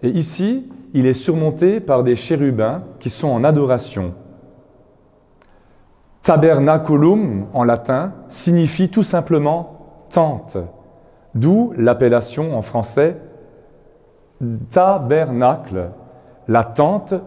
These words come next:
du Seigneur. Avec l'évolution, bien sûr,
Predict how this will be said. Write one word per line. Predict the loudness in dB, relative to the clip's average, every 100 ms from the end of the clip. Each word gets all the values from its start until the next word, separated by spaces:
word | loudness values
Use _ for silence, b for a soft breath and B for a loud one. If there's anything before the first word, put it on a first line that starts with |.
| -2
du | 0
Seigneur. | 0 2 0 2 -2 -6 -16 -20 -20 -20 -20 -20 _ _ b b b b
Avec | 2 4 4
l'évolution, | 4 4 4 2 -2 0 0 -2 -8 -2
bien | 0 0
sûr, | -2 -2 -2 -4